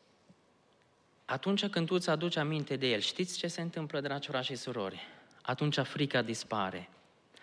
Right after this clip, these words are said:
Pentru că frica trăiește acolo unde tu uiți de Dumnezeu. Și credința prinde viață acolo unde tu îl recunoști pe Dumnezeu, chiar și în mijlocul furtunii.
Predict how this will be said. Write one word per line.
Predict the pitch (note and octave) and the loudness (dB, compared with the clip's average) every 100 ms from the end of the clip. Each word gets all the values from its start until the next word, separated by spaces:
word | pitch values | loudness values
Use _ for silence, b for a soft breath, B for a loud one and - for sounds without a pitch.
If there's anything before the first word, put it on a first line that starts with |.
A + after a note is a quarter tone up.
| B B B | B B B
Pentru | C3+ B2+ B2+ | 0 0 2
că | C3 | 0
frica | A#2+ - D#3 F3 E3+ D#3+ | 0 2 2 6 6 6
trăiește | D#3 C#3+ B2+ C#3 D3+ - C3+ | 4 0 4 4 4 2 0
acolo | A#2 A#2+ C#3+ C3+ C3+ C3 B2+ - - | 0 0 4 6 6 4 0 -8 -4
unde | C3+ A#2+ | 0 0
tu | - - | 0 -2
uiți | C3+ C#3+ - - | 0 0 -2 -4
de | G#2 | -4
Dumnezeu. | G2 G2 F#2+ F#2 G2+ F2+ F2 - - _ _ _ _ B B B B - | -2 -2 -4 -4 -4 -4 -6 -14 -20 _ _ _ _ B B B B -2
Și | - B2 A#2 A2+ - - | 2 6 6 6 2 -6
credința | - A#2+ A#2 D3 F3+ F3 D3+ | -2 0 4 8 8 8 4
prinde | E3 D3 C#3 | 4 6 8
viață | D3+ D#3 D3+ C#3+ - | 8 8 6 4 4
acolo | C3 - C#3+ D3 - | 0 4 6 6 4
unde | C3+ C3 A#2+ | 0 0 2
tu | C3 | 0
îl | |
recunoști | A#2+ A#2+ - B2 C3+ D3 - | 2 0 2 2 4 4 0
pe | - A#2+ | 0 0
Dumnezeu, | A#2 A#2 A2 A2 B2 C3 | 2 2 2 0 2 2
chiar | C3 D3 C#3 | 2 2 2
și | C#3 | 2
în | B2 | 2
mijlocul | B2 A#2+ A2 G#2+ G#2+ | 2 2 0 0 0
furtunii. | - G#2 - A2+ G#2 F2 F#2 | 0 -4 -2 0 0 -2 -6